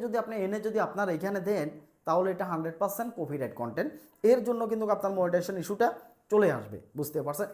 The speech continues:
এটা আপনাকে সমাধান করতে হবে। প্রথমত এই জিনিসটা দেখবেন যে কোনো কপি পিকচার আপনি দিয়েছেন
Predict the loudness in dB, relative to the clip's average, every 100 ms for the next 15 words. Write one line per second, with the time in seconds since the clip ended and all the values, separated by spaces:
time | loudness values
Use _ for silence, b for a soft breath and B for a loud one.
0 | 0 0 0 -4 -4 -4 -2 -2 -2 -6
1 | -4 -2 -4 B B B B 2 2 2
2 | 4 4 2 -2 0 0 0 0 0 -4
3 | -4 -4 2 2 2 -2 -6 -2 0 0
4 | -4 -4 -2 -2 -4